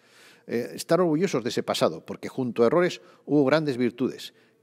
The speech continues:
y nadie nos va a regalar nada, pero los demás hablan bien de sí mismos. La pregunta es por qué nosotros no. Y esto no es una cosa de los españoles europeos, es una cosa de todos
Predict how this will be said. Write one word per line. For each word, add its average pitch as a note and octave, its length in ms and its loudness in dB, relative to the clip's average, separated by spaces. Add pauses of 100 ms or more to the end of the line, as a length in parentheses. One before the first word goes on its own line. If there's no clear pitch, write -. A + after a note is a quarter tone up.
y A#2 100 0
nadie E3 300 0
nos C#3+ 120 -6
va D3 60 2
a D#3 40 2
regalar C3 320 0
nada, - 440 -2
pero G2 120 -10
los G2 100 -8
demás B2+ 420 -2
hablan A#2 300 0
bien C3 160 -4
de C3 60 -6
sí C3+ 120 -8
mismos. G2 400 -10
La G2+ 120 -14
pregunta A#2 420 -4
es B2 80 -4
por - 280 -10
qué - 360 -6
nosotros A2 380 -6
no. G2+ 200 -10 (340)
Y E3 140 0
esto - 280 -6 (100)
no E3 100 -6
es E3+ 120 -6
una B2+ 160 -4
cosa C3 340 -4 (160)
de A2 160 -6
los F#2+ 100 -12
españoles A2+ 680 -6 (340)
europeos, F3+ 600 -2 (320)
es - 180 -6
una D3+ 120 -6
cosa - 420 -8
de G2 180 -12
todos B2 400 -2